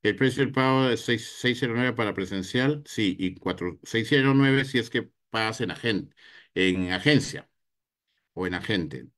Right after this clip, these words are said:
en provincia. Y cuatrocientos veinte si es virtual. Las respuestas se quedan grabadas en su informe, sí, correcto, se quedan grabadas.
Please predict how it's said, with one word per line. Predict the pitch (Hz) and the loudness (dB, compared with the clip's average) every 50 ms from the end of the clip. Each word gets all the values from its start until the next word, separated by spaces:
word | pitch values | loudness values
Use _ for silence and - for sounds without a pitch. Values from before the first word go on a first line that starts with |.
| _ _ _ _ | _ _ _ _
en | - 92 92 87 | -2 -2 -2 -2
provincia. | - 92 95 95 90 80 71 - - - - _ _ _ _ _ _ _ _ _ _ _ _ _ _ _ _ _ _ _ | -2 0 0 0 0 -2 -4 -8 -12 -14 -16 _ _ _ _ _ _ _ _ _ _ _ _ _ _ _ _ _ _ _
Y | - 95 92 | -4 -4 -2
cuatrocientos | 92 - 104 95 98 95 95 - - 117 110 110 117 120 110 104 | 0 0 -2 -2 0 -4 -4 -2 -2 -2 0 0 0 0 0 2
veinte | 113 113 110 104 - 110 | 2 2 2 0 -2 -6
si | 95 - - | -6 -6 -6
es | 92 92 95 | -8 -6 -6
virtual. | - 82 - _ - 71 - 147 - _ _ _ _ _ _ _ _ _ _ _ _ _ _ _ _ _ _ _ _ _ _ _ _ _ _ _ _ _ _ _ _ _ - - - - - _ | -8 -10 -8 _ -10 -12 -12 -12 -16 _ _ _ _ _ _ _ _ _ _ _ _ _ _ _ _ _ _ _ _ _ _ _ _ _ _ _ _ _ _ _ _ _ -20 -20 -20 -20 -18 _
Las | - 107 113 | -4 -2 0
respuestas | 113 113 117 - 143 143 143 143 131 | 0 -2 0 2 2 2 4 2 0
se | 123 | 2
quedan | - 135 131 | 2 2 2
grabadas | 131 127 123 127 131 131 131 123 - | 4 2 2 4 4 4 2 2 0
en | 135 123 113 | -2 -2 -2
su | - - | -4 -6
informe, | 120 107 107 113 110 117 120 113 | -6 -4 -4 -4 -2 -4 -4 -6
sí, | - - 113 107 95 - | -6 -6 -8 -8 -8 -6
correcto, | - 90 85 87 - - - - | -6 -6 -6 -6 -8 -10 -14 -14
se | - - - | -14 -10 -6
quedan | - 104 104 104 | -4 -2 -2 0
grabadas. | 101 98 87 78 73 67 73 - - - - - _ | -2 -2 -2 -4 -4 -6 -10 -12 -16 -20 -20 -20 _